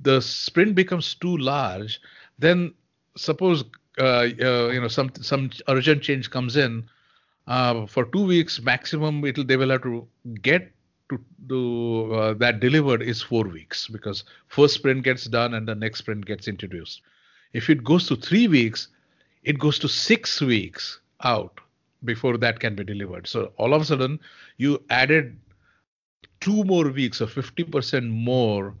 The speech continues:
wait. And, you know, customers are not that happy when it takes longer cycle time to address their concerns. So two weeks works out the best, because it's,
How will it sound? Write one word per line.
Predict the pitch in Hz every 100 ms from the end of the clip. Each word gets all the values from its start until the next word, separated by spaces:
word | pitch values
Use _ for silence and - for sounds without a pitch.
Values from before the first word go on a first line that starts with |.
| _ _
wait. | 104 117 135 90 - - - _ _ _ _ _
And, | 123 123 120 117 _ _ _ _
you | 120
know, | 117
customers | 101 127 160 151 143
are | 139
not | 127 127 117
that | 120 104
happy | 120 113 110
when | 101 104
it | 101 -
takes | 98 - - _ _ _ -
longer | 110 113 113 113
cycle | - 98 90 92
time | 107 95 92 -
to | 101 98 95 - _
address | 110 113 127 117
their | 110 98
concerns. | 101 92 - 82 -
So | - 139 135 127 - - - _ -
two | 214
weeks | 226 208 170 - -
works | 120 131 143 -
out | 139 131
the | 127 104
best, | 110 135
because | 139 117 113
it's, | 113 113 - - - -